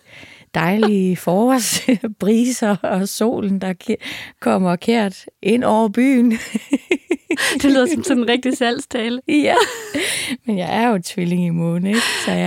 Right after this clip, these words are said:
Speaker 1: er
Speaker 2: Ja.
Speaker 1: jo
Speaker 2: Bilsælgeren fra Jylland.
Speaker 1: Det er jeg. Altså, I kan lige så godt.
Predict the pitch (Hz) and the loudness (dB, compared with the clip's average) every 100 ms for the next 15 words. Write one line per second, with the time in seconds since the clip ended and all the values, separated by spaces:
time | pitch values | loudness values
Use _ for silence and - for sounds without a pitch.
0 | 196 214 190 170 165 175 262 269 226 233 | 2 2 0 -2 -2 0 2 2 2 2
1 | 233 226 233 254 269 262 247 277 302 208 | 2 0 -2 -2 0 0 2 4 4 4
2 | 185 190 403 - - - - 180 180 185 | 4 2 0 -2 -6 -6 -2 0 2 0
3 | 180 190 285 262 170 165 | 0 2 2 2 0 -2